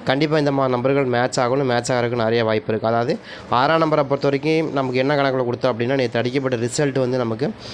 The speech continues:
என்ன கொடுத்தாங்கன்னா, ஐநூத்தி எழுபது, அஞ்சுக்கு ஆறு.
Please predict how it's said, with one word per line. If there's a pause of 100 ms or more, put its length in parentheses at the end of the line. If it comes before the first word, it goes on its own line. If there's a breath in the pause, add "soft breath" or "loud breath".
(180 loud breath)
என்ன
கொடுத்தாங்கன்னா,
ஐநூத்தி
எழுபது,
அஞ்சுக்கு
ஆறு.